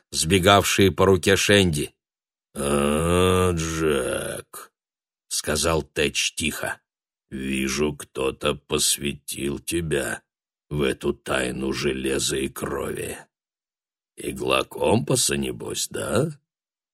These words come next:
Это не подействует против барона Субботы, Джек.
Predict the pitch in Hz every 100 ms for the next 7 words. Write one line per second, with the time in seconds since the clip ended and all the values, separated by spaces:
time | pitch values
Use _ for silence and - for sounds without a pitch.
0 | _ _ _ _ - 71 78 76 80 82
1 | 82 87 87 - 76 65 - 87 - -
2 | - 64 57 62 - 73 73 69 71 64
3 | 60 71 71 71 67 69 - - 69 62
4 | 65 76 - - 71 - - - - -
5 | - -